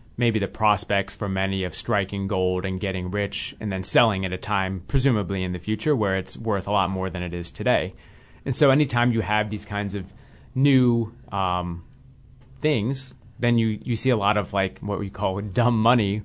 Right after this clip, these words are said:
rush in, just someone trying to get to that, you know, that strike it rich,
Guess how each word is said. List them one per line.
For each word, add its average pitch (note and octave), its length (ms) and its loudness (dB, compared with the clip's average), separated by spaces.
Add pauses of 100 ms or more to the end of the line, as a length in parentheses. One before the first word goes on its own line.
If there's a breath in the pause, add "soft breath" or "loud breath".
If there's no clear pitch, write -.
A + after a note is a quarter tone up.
rush A2 320 4
in, B2 240 2
just G2+ 180 -4
someone A#2 280 2
trying G#2+ 240 0
to F#2+ 60 -4
get F#2+ 320 0
to G2+ 100 -8
that, F2 280 -2 (380 soft breath)
you A2+ 80 -4
know, E2+ 160 -2
that - 300 -4
strike G#2+ 320 0
it G#2 100 -4
rich, - 480 -4